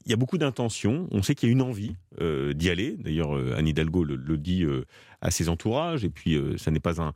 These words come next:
ça n'est pas un mystère. Brice Teinturier disait, euh, elle est aux alentours de huit pour cent. Elle était à six pour cent. C'est pour ça que j'ai dit six tout à l'heure, euh,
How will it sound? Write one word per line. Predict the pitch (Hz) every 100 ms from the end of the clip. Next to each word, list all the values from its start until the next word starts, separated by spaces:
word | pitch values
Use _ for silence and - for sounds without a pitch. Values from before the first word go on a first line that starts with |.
| - -
ça | - 92
n'est |
pas | 85 90
un | 92
mystère. | 98 - 160 160
Brice | 117 -
Teinturier | 110 113 113 117
disait, | 92 107 110
euh, | 95 90 87
elle | 90
est | 90
aux | 95
alentours | 92 92 101
de | 95
huit | 95 110
pour | 110 -
cent. | 104 110
Elle |
était | 98 90 95
à |
six | - 110
pour | 98 -
cent. | 104
C'est | 98
pour | 92 87
ça | 90
que |
j'ai | 85
dit | 80
six | - -
tout | - 82
à | 78
l'heure, | 80
euh, | 67